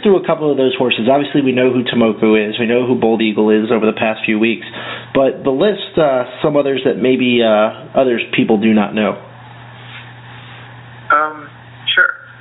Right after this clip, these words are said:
Speaker 2: So, uh, one horse I would say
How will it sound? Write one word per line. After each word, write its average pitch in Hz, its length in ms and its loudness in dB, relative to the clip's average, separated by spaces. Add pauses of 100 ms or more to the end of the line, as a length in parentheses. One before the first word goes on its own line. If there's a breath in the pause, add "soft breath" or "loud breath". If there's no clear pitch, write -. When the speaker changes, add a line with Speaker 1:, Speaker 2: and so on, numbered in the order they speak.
(500)
Speaker 2:
So, 127 320 -2
uh, - 1400 -6
one 147 240 2
horse 139 160 0
I 131 160 4
would 120 160 -10
say 123 200 0